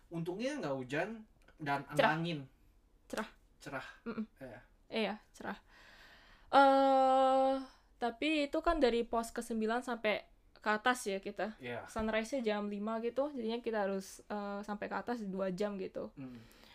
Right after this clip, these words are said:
Speaker 2: Nah, headlight gua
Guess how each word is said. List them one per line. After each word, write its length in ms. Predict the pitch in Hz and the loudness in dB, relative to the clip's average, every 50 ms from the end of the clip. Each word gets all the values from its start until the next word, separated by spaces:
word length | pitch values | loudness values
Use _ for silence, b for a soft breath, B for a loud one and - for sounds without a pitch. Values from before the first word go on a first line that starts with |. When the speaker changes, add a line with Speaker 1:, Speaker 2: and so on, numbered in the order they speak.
| b b | b b
Speaker 2:
Nah, 300 | - 208 214 202 196 190 - - _ _ _ _ _ _ _ _ _ _ _ _ _ _ _ _ _ _ _ _ - - | -4 0 0 0 0 -2 -4 -10 _ _ _ _ _ _ _ _ _ _ _ _ _ _ _ _ _ _ _ _ -16 -8
headlight 500 | - 226 220 220 208 208 208 208 202 - - - | -4 -4 -4 -4 -4 -4 -2 -2 -2 -4 -8 -12
gua 800 | 180 196 202 202 202 208 240 269 302 311 311 320 320 311 302 | -10 -8 -6 -2 0 4 6 6 6 6 6 4 4 2 0